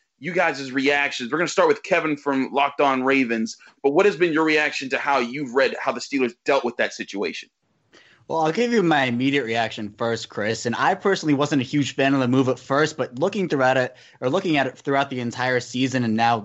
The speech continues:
Speaker 2: talking to everybody here today, it was an obvious win, and the Steelers really had to make a decision. Ben Roethlisberger was done for the season. They had to say, "Do we trust Mason Rudolph?" At the time, Mason Rudolph,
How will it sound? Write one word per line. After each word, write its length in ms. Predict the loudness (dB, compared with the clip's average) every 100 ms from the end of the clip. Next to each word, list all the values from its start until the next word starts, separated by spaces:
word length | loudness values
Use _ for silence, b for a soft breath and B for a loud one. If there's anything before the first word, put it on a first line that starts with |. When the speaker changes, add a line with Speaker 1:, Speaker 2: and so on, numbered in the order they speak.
| -2
Speaker 2:
talking 400 | 0 0 -2 -2
to 240 | -2 -2
everybody 420 | -2 -2 0 -2
here 180 | 0 0
today, 500 | 0 0 2 2 -2 B B -2
it 120 | 0
was 140 | 2
an 80 | 2
obvious 580 | 2 0 2 2 2 2
win, 140 | 0
and 140 | 2 0
the 40 |
Steelers 460 | -2 -6 0 0 2
really 220 | 2 2
had 300 | 2 2 0
to 60 |
make 300 | -4 -2 -2
a 60 | -4
decision. 480 | -6 -6 -6 -4 -2
Ben 180 | 0 2
Roethlisberger 580 | 0 0 -2 -2 0
was 140 | 0 -2
done 240 | -2 -4
for 100 | -4
the 120 | -6
season. 460 | -6 -6 -4 -4 -4 B B -2
They 220 | 2 2
had 260 | 2 0
to 100 | -2
say, 340 | -4 0 2 2
"Do 160 | -2
we 160 | -4 -4
trust 380 | -4 -2 -2 -2
Mason 380 | -4 -4 -4 -2
Rudolph?" 260 | 0 -2
At 80 | -4
the 80 | -12
time, 380 | -4 -2 0 -2
Mason 320 | -4 -6 -2
Rudolph, 400 | 0 0 -2